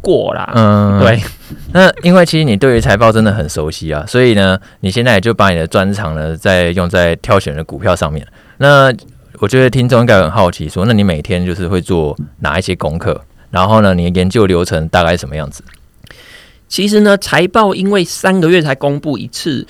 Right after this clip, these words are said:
Speaker 1: 所以呢，是不需要每天去研究财报的。那研究财报大概是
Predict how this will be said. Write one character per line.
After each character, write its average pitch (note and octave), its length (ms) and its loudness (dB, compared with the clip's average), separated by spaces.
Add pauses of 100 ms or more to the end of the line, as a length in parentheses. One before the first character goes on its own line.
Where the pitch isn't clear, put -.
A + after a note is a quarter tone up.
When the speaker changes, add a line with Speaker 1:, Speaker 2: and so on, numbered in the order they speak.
(240)
Speaker 1:
所 G#3 160 0
以 F#3+ 120 4
呢， D3+ 160 2
是 G#3+ 260 -2
不 G3+ 260 -6
需 - 160 -2
要 F#3 100 2
每 A2+ 220 -4
天 D#3+ 360 -2
去 E3 420 -6
研 B2+ 180 -2
究 D3 160 2
财 A2+ 220 -4
报 B2 260 -2
的。 F#2 260 -6 (340)
那 A3 120 0
研 F#3 180 0
究 A3 120 4
财 - 240 -2
报 F3 220 4
大 E3+ 80 2
概 F3 140 0
是 F3 240 -4